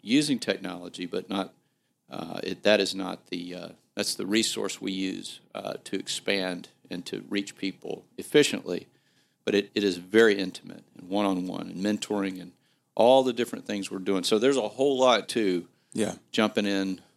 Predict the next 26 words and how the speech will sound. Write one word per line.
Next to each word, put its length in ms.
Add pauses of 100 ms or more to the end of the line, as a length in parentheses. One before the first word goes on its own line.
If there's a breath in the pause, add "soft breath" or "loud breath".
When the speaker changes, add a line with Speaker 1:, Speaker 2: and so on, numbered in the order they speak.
(160)
Speaker 1:
uh, 360
on 180
a 40
monthly 400
basis. 580 (680)
And 100
so 240
anyway. 260
Speaker 2:
Well, 80
a 20
lot 220
of 60
people 240
ask 260
how 120
they 120
can 240 (260)
help, 360
how 160
they 120
can 140
Speaker 1:
Right. 120
Speaker 2:
partner 240
with 180
us. 120
Speaker 1:
Get 60